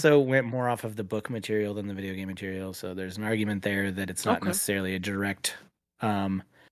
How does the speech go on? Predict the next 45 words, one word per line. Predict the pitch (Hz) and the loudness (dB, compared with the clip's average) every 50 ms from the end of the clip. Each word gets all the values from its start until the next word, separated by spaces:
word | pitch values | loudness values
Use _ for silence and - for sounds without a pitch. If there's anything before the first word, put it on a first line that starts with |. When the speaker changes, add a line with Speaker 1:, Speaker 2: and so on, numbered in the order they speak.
| _ _ _ _ _ _ _ _ _ 131 | _ _ _ _ _ _ _ _ _ 2
Speaker 2:
video | 113 127 123 117 110 104 98 | 4 6 8 8 8 8 8
game | - 101 95 92 92 | 6 2 0 0 0
adaptation | 90 90 90 92 92 - - 104 95 - - 101 | -2 -2 -2 -2 -4 -2 -2 -2 -2 -2 -2 -2
in | 98 98 | -2 -2
that | 95 90 - | -2 -2 -2
sense. | - 101 104 98 - - - - - _ _ _ _ _ _ - | -4 -4 -4 -4 -4 -6 -6 -6 -10 _ _ _ _ _ _ -4
Speaker 1:
Got | - - 98 - | -2 0 0 0
it. | 90 - - _ | -2 -4 -8 _
Speaker 2:
So, | - _ _ _ _ _ _ _ _ _ _ _ _ _ _ _ _ _ _ _ - | -20 _ _ _ _ _ _ _ _ _ _ _ _ _ _ _ _ _ _ _ -6
Speaker 1:
Interesting. | 135 - 98 90 90 - 139 - - - - _ _ _ _ _ _ _ _ _ _ _ - | -4 -2 -2 -2 -4 -6 -10 -14 -20 -20 -20 _ _ _ _ _ _ _ _ _ _ _ 2
Speaker 2:
yeah. | 156 147 123 - - _ _ _ _ _ _ _ _ _ - | 2 2 2 0 -8 _ _ _ _ _ _ _ _ _ 4
But | 143 143 - - - _ _ _ | 4 4 4 2 -6 _ _ _
that's, | 147 139 147 143 - - - | 6 6 6 6 6 2 4
that's | - 139 143 135 151 | 6 6 6 8 8
interesting | 151 135 139 139 135 | 8 10 10 10 10
that | 135 | 10
you | 123 | 10
brought | 120 120 117 | 8 8 8
up | 117 113 - - _ _ _ - | 8 6 4 -2 _ _ _ -2
Tomb | - 131 127 120 | 2 2 4 4
Raider, | 120 113 110 110 107 | 6 6 6 6 6
because | 107 104 117 117 110 104 - - - - - - - _ _ - - | 6 6 4 4 4 4 0 -6 -14 -20 -20 -20 -20 _ _ 0 2
when | 127 123 | 6 6
it | 131 120 | 6 6
ended, | 123 123 123 127 139 131 - - - - _ _ | 6 8 8 8 8 6 0 -8 -20 -20 _ _
that | - 123 123 | 4 6 8
was | 120 113 110 107 127 | 8 8 6 2 2
my | 127 120 120 | 2 4 4
first | - - 139 123 - | 6 6 6 6 6
thought. | 170 123 110 - | 6 4 4 2
I | |
was | - 120 | 0 0
like, | 123 120 - - | 0 0 0 2
"I | 127 151 | 2 4
enjoyed | 180 160 139 131 131 127 | 4 6 6 4 4 4
this | 131 135 - - | 4 2 2 0
more | 117 120 120 127 123 | 0 0 2 2 2
than | 117 123 123 127 127 | 0 0 0 0 -2
the | 123 127 127 127 | -2 0 0 0
newest | 131 135 135 135 135 - | 2 2 0 0 0 -2
Tomb | 175 165 135 | -2 -2 -2
Raider." | 104 98 95 - - _ _ | -2 -4 -6 -8 -10 _ _
Right | 135 143 156 | 0 0 2
on. | 156 123 98 87 | 2 0 0 -2
Speaker 1:
Yeah. | 87 - | -4 -6